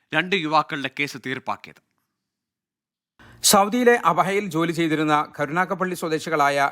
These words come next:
Speaker 2: രണ്ടു പേർ ഒരു വർഷത്തോളമായി തടവിൽ കഴിയുകയാണ്. മുഹമ്മദ് ആഷിഖ്, ഹിമായത്ത് എന്നിവർ തൊഴിലുടമയുമായുള്ള സാമ്പത്തിക ബാധ്യത തീർക്കാതെ നാട്ടിലേക്ക് പോകാൻ ശ്രമിച്ചതാണ് ജയിലിലാകാൻ കാരണം.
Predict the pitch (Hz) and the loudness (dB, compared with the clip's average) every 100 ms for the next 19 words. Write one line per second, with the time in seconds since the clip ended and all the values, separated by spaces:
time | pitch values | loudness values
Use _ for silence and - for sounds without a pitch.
0 | - 139 143 147 - 147 120 - 160 196 | -4 -4 -2 -2 0 -2 -2 -4 -4 0
1 | 151 190 180 170 156 147 147 - 139 143 | -2 -2 -4 -2 0 0 -2 -4 -2 0
2 | 160 - 139 135 120 107 123 170 190 _ | -2 -2 -2 0 -2 0 0 -2 -4 _
3 | _ _ _ 165 165 214 226 185 185 185 | _ _ _ 0 2 4 4 4 2 -2
4 | 185 180 147 139 165 170 180 165 151 151 | -2 0 2 4 4 2 -2 0 2 2
5 | 147 - - 160 202 190 180 175 170 160 | 0 -2 0 2 2 0 0 0 0 0
6 | 160 160 135 143 160 165 165 139 143 170 | 0 0 0 -2 -2 -2 0 2 2 -2
7 | 160 147 139 147 143 120 - _ 151 151 | -4 -4 0 2 2 -2 -10 _ 4 4
8 | 190 214 208 220 160 160 170 165 151 151 | 4 0 -2 0 0 0 0 0 -2 2
9 | 143 139 110 - 131 143 156 147 127 131 | 2 2 -2 -4 -2 0 2 2 2 -2
10 | 113 107 117 175 | -4 -4 0 0